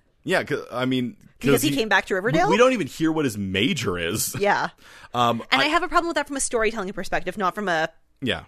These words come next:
Speaker 2: realism perspective, I guess.
Speaker 1: Well, I mean, from a storytelling perspective, I can see, like,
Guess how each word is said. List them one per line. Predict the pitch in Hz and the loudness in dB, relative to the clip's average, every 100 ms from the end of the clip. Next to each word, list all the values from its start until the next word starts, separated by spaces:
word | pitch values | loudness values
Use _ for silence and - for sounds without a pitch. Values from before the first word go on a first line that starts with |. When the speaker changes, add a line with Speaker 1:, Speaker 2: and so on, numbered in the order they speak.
| _ _ _ _ _ | _ _ _ _ _
Speaker 2:
realism | 175 196 190 156 147 160 | -4 2 2 2 -2 -2
perspective, | 151 156 - 110 - - - | 0 0 0 -6 -8 -10 -8
I | |
guess. | - 92 - - - - - | -6 -4 -2 -4 -4 -6 -2
Speaker 1:
Well, | 202 | 2
I | 190 | 2
mean, | 190 180 131 110 156 | 0 -4 -6 -10 -8
from | 202 | -6
a | 202 | -4
storytelling | - 104 98 101 95 | 0 0 2 -2 -4
perspective, | 95 - 95 101 95 | -8 -4 -4 -2 -2
I | 95 | -2
can | |
see, | 92 107 | -2 -4
like, | 98 92 - | -2 -4 -8